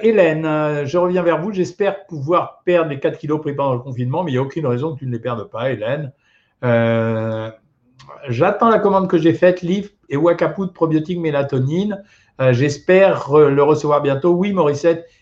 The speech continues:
Et puis, tu me tiens au courant. Tu as la facilité, toi, de, d'être en contact avec moi par ici, comme tous ceux qui suivent ces lives. Euh, donc, voilà.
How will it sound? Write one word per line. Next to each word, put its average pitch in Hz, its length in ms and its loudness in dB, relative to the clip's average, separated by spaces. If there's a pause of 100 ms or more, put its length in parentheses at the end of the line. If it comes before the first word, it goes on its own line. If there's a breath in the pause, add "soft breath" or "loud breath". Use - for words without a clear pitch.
Et 131 60 -2
puis, 147 140 0
tu 160 120 -4
me 147 60 -4
tiens 147 160 2
au 147 40 0
courant. 180 440 0
Tu - 60 -8
as 131 120 0
la 135 100 0
facilité, 139 640 -6
toi, 143 220 0
de, 113 280 -4
d'être 117 340 -6
en 123 80 -8
contact 139 400 -6
avec 123 220 -4
moi 135 160 -2
par 120 160 -2
ici, 180 380 -10
comme 120 260 -6
tous 143 100 -20
ceux 156 240 -4
qui 131 140 -18
suivent 156 320 -6
ces 120 160 -10
lives. 165 340 -2 (440 soft breath)
Euh, 117 340 4
donc, 131 240 -2
voilà. 113 320 0